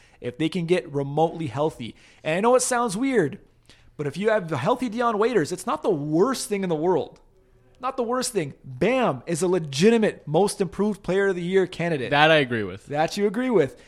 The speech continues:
Speaker 1: And Jimmy Butler, people forget, Jimmy Butler was the best player on a team that almost knocked off the N B A champions.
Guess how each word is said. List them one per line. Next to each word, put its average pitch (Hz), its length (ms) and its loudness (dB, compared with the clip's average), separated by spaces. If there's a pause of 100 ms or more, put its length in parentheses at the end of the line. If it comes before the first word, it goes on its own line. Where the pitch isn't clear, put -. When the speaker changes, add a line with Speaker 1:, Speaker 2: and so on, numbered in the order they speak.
(160)
Speaker 1:
And 170 160 -4
Jimmy 220 220 2
Butler, 170 400 2
people 208 400 -4
forget, 160 600 -2
Jimmy 165 220 0
Butler 175 380 2
was 156 240 -2
the 143 100 -2
best 165 580 -2
player 175 540 4 (400)
on 156 140 -2
a 160 80 0
team 202 320 0
that 180 180 -2
almost 165 460 0
knocked 151 340 0
off 147 460 0
the 156 120 -2
N 147 180 -4
B 147 200 -2
A 151 40 -2
champions. 143 720 -6